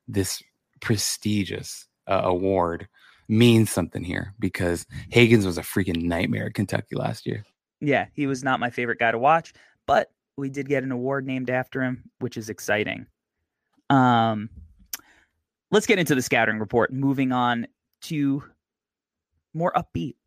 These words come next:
Speaker 2: and positive things. We're gonna start out with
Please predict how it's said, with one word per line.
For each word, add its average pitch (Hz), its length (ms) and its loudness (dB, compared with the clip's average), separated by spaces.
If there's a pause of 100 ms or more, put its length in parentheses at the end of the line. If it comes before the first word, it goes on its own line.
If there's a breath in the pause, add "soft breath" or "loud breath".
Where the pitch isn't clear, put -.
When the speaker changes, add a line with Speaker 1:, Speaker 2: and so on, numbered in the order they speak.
Speaker 2:
and 135 120 -6
positive 135 420 -10
things. - 380 -16 (1120 soft breath)
We're 208 100 0
gonna 277 120 4
start 180 260 6
out 139 300 6 (320)
with 139 600 0